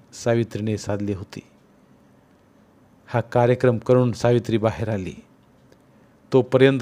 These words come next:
तिचा लहान मुलगा झोपी गेला. काही वेळानंतर परत ती घरात गेली. कुणाला शंका न येईल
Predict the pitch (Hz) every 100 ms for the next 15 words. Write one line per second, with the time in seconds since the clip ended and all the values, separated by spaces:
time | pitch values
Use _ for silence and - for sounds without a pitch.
0 | 127 127 131 123 113 131 127 123 131 98
1 | 104 143 123 139 113 - _ _ _ _
2 | _ _ _ _ _ _ _ _ _ _
3 | - 123 127 127 127 123 120 113 - 127
4 | 127 127 98 120 117 120 110 104 - _
5 | _ _ _ _ _ _ - 123 123 117
6 | - 120 107 123 120 135 135 147 160 143